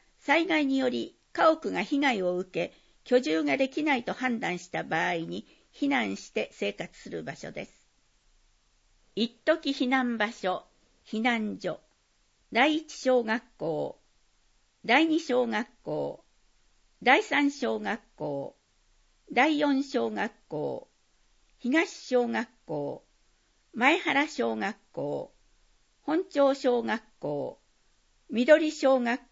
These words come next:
校、南小学校、第一中学校、第二中学校、東中学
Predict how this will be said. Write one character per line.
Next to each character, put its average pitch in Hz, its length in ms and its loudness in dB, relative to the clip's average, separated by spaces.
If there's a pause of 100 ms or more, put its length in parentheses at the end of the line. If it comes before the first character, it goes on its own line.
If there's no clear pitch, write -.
校、 143 420 -6 (760)
南 294 420 2
小 247 320 2
学 220 180 -2 (200)
校、 143 420 -6 (800)
第 294 280 8
一 269 280 -6
中 233 260 0
学 214 180 -2 (200)
校、 143 400 -6 (720)
第 294 280 6
二 294 200 2
中 254 280 0
学 220 200 -2 (180)
校、 151 420 -6 (760)
東 - 480 0
中 254 280 0
学 226 200 -2